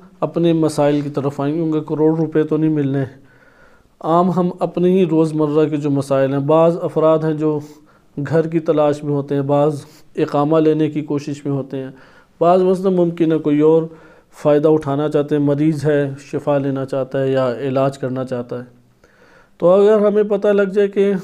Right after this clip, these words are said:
میں نے فلاں ادارے میں ڈاکومنٹ جمع کرا دیے تو مجھے اقامہ مل جائے گا، اس کی اطلاع ملتے ساتھ میرے نفس کے اندر رغبت پیدا ہوگی یا نہیں؟ یہ قدرتی طور پہ ایک رغبت پیدا ہوگی۔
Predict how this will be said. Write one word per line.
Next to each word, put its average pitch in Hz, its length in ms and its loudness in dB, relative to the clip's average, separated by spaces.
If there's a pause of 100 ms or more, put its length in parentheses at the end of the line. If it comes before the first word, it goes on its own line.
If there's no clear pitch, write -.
(100)
میں 165 220 0
نے 190 160 2 (160)
فلاں 175 480 2 (560)
ادارے 151 440 2
میں 160 160 2
ڈاکومنٹ 156 600 0
جمع 147 240 0
کرا 139 420 -4
دیے 139 240 2
تو 156 140 -2
مجھے 156 220 0
اقامہ 156 500 0
مل 175 220 4
جائے 135 260 0
گا، 120 140 -6 (120)
اس 175 160 -2
کی 202 460 -4
اطلاع 165 420 2
ملتے 165 400 0
ساتھ 185 400 2
میرے 160 360 0
نفس 160 380 -2
کے 170 100 -2
اندر 165 220 2
رغبت 160 360 0
پیدا 160 220 2
ہوگی 165 300 0
یا 170 100 0
نہیں؟ 156 180 -2 (1080)
یہ 127 100 -6
قدرتی 131 500 -2
طور 208 200 0
پہ 180 120 -2
ایک 147 160 2
رغبت 131 420 -4
پیدا 127 200 -4
ہوگی۔ 117 340 -8